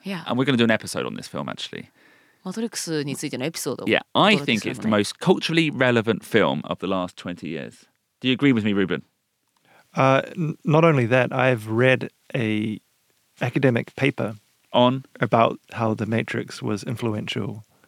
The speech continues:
Speaker 2: Really?
Speaker 3: on, uh, popular culture.
Speaker 2: Yeah.
Speaker 1: へー、マトリックスってそんなに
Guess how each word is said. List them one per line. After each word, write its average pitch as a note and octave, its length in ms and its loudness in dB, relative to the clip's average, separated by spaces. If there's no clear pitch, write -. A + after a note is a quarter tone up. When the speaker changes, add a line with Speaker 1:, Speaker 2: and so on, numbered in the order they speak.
Speaker 2:
Really? C4+ 600 6
Speaker 3:
on, - 20 -6
uh, - 320 -4
popular - 320 -2
culture. A2+ 420 -6
Speaker 2:
Yeah. B2+ 240 2
Speaker 1:
へ F3 680 6
ー、 G3 40 6
マ F#3+ 140 4
ト G#3 100 2
リ C4 80 4
ッ - 20 2
ク - 80 -12
ス - 100 -8
っ - 20 -10
て F3 100 -2
そ F3 160 0
ん F#3 80 2
な A#3 100 4
に A#3+ 380 2